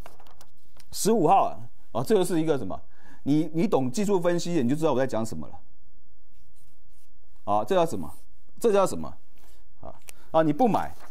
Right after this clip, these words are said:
等到线型漂亮的时候，你才敢买。那线型漂亮的时候，你才敢买，啊，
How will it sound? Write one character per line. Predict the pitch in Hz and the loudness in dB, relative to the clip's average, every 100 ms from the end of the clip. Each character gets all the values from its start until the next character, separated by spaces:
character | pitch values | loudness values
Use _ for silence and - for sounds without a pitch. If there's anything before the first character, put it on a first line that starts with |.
| - | -2
等 | - | 2
到 | 147 | 2
线 | 196 247 185 | 4 2 2
型 | 160 | 2
漂 | 170 208 | 4 4
亮 | 175 151 | 4 2
的 | |
时 | 113 | 2
候， | 156 | 0
你 | 104 | 0
才 | 107 | 0
敢 | 104 | 0
买。 | 104 82 - - - - - - - - - - - - - - - - - | -2 -2 -4 -4 -4 -4 -4 -4 -4 -4 -4 -4 -4 -4 -4 -4 -2 -2 0
那 | 214 | 2
线 | 233 285 | 4 4
型 | 208 208 | 4 4
漂 | 247 | 4
亮 | 220 | 4
的 | |
时 | 214 | 4
候， | |
你 | 165 | 2
才 | 120 | 2
敢 | 127 113 | 2 2
买， | 107 76 - - - - - | 0 -2 -2 -4 -4 -4 0
啊， | 104 101 82 | 2 4 2